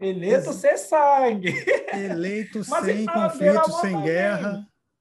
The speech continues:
Speaker 1: É.
Speaker 2: E, e, e,
Speaker 1: Co-
Speaker 2: e como é, o que, como é que seus pais, é, avaliam ali? Porque ele já tá há três anos, né? Quase, é, é,
Speaker 1: É,
Speaker 2: três não, há
Speaker 1: meu
Speaker 2: dois
Speaker 1: pai
Speaker 2: anos no poder, né?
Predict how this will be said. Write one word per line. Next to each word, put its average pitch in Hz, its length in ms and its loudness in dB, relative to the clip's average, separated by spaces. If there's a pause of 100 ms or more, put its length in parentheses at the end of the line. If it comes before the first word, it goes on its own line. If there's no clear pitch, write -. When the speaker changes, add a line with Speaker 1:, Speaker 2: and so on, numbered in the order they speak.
(380)
Speaker 1:
É. 202 300 -10
Speaker 2:
E, 226 40 -2
e, 214 460 -2
e, 220 40 0
Speaker 1:
Co- 233 160 0
Speaker 2:
e 220 40 -2
como 262 160 -2
é, 247 140 -2
o 226 40 -6
que, 277 140 -4
como 277 120 -2
é 302 40 -6
que - 80 -10
seus 262 220 -4
pais, 196 640 -4
é, 165 480 -2
avaliam 170 680 -6
ali? 147 300 -6
Porque 147 340 -12
ele 190 280 -6
já 180 160 -8
tá 175 500 -6 (380)
há 156 680 -6 (100)
três 202 320 -4
anos, 147 400 -6
né? 160 400 -8
Quase, 175 420 -8
é, 151 340 -10 (140)
é, 170 160 -8
Speaker 1:
É, - 40 -4
Speaker 2:
três 196 260 -4
não, 165 140 -2
há 139 40 -4
Speaker 1:
meu 147 60 -6
Speaker 2:
dois 220 240 0
Speaker 1:
pai 185 100 -2
Speaker 2:
anos 160 220 -6
no 160 100 -6
poder, 123 460 -8
né? 147 180 -10